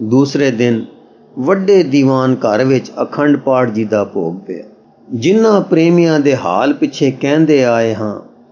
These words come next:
ਸਾਰੇ ਅੰਮ੍ਰਿਤ ਛਕ ਕੇ ਪਾਰਗ੍ਰਾਮੀ ਹੋਏ।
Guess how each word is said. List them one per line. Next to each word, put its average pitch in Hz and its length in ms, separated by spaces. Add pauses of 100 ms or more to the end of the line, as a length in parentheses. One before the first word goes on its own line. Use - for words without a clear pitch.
(200)
ਸਾਰੇ 175 600
ਅੰਮ੍ਰਿਤ 139 360
ਛਕ 131 200 (120)
ਕੇ 123 120
ਪਾਰਗ੍ਰਾਮੀ 113 800
ਹੋਏ। 110 220